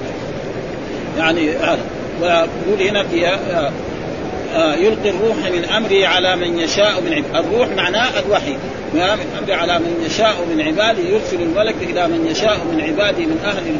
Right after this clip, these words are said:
الأرض وهو علام الغيوب، ولا تخفى عليه خافية في السماوات ولا في الأرض. وقوله تبارك وتعالى: "قل جاء الحق وما يبدئ الباطل وما يعيد"، أي جاء الحق من الله والشرع العظيم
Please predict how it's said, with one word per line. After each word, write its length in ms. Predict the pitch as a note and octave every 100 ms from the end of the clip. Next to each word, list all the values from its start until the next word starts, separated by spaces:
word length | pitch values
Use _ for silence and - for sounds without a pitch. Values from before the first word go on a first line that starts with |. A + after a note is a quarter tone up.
| C#3+
الأرض 220 | C#3 A3 B3+ - - -
وهو 260 | G3+ A3 G3+
علام 460 | F#3 E3+ F3 G#3+ G#3
الغيوب، 420 | F3 D#3+ E3+ C#3+ - - -
ولا 200 | E3+ F3+
تخفى 360 | F#3+ B3+ - F#3+
عليه 380 | E3+ F#3 G3 F3+
خافية 300 | G#3 G#3+ F3+ F3+
في 100 | F#3+
السماوات 640 | - F#3+ F3+ F3 F#3+ G#3 F#3
ولا 140 | E3+ E3+
في 80 | D#3+ F3
الأرض. 240 | G3 A#3+ - - - - -
وقوله 460 | - B3 A3 F#3+ D#3
تبارك 380 | F3 A3 G3+ F3+ F3+
وتعالى: 480 | E3 F3+ F3 G#3 F3+
"قل 380 | E3 F3 E3 D#3+
جاء 280 | G#3 F3+
الحق 280 | F3 D#3+ A3 - F3
وما 220 | E3+ E3+
يبدئ 380 | F3 G#3+ G3 F3+
الباطل 520 | E3 D#3 G#3 G3+ F#3 E3+ E3+
وما 180 | E3+
يعيد"، 520 | E3 E3 D#3+ G#3 A#3 A#3+ - - - -
أي 140 | F#3 D#3+
جاء 260 | A3 A#3 G#3
الحق 380 | F3 A3+ A3
من 200 | F#3+ F#3
الله 540 | E3+ E3+ G3+ A3+ A3+ F3
والشرع 460 | E3+ - A3 F3+
العظيم 480 | F3 D#3 E3 F#3+ A3